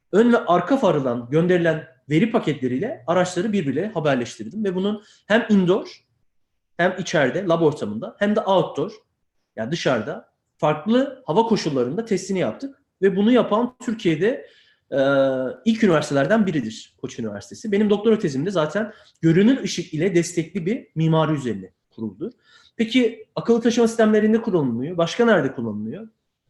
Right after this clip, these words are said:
Mesela localization için kullanılıyor. Indoor'da deli gibi kullanılıyor. Yani düşünsenize indoor'da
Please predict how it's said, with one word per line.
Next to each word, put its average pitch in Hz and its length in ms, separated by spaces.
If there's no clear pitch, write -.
Mesela 180 240
localization 190 560
için 131 160
kullanılıyor. 110 540
Indoor'da 196 460
deli 208 180
gibi 170 160
kullanılıyor. 117 640
Yani 113 180
düşünsenize 151 480
indoor'da 156 600